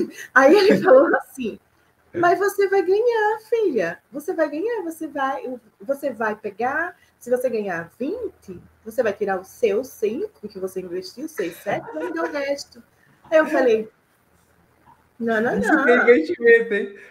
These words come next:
Speaker 2: Pô,
Speaker 1: Aí ele
Speaker 2: esperto,
Speaker 1: falou,
Speaker 2: mano.
Speaker 1: aí ele falou, "Agora eu sinto fé em você. Então agora eu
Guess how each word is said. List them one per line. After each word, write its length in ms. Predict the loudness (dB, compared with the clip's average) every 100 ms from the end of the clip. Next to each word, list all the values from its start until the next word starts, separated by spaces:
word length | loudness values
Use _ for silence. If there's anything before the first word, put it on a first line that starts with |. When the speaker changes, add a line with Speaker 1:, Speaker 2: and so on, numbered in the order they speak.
| _
Speaker 2:
Pô, 200 | -2 0 2 4
Speaker 1:
Aí 200 | 6 8
ele 160 | 6
Speaker 2:
esperto, 60 | 2 6
Speaker 1:
falou, 480 | 6 6 4 0 -4
Speaker 2:
mano. 140 | -8 _ _ _ 0
Speaker 1:
aí 160 | 8
ele 100 | 8 8
falou, 200 | 2 4
"Agora 580 | 0 -2 -2 0 0
eu 40 | -4
sinto 260 | -6 -10 -4 -6 -6 _ -6
fé 220 | -4 -4
em 120 | -4
você. 360 | -6 -8 -6 -8
Então 220 | -8 -14
agora 360 | -12 -10 -8
eu 100 | -8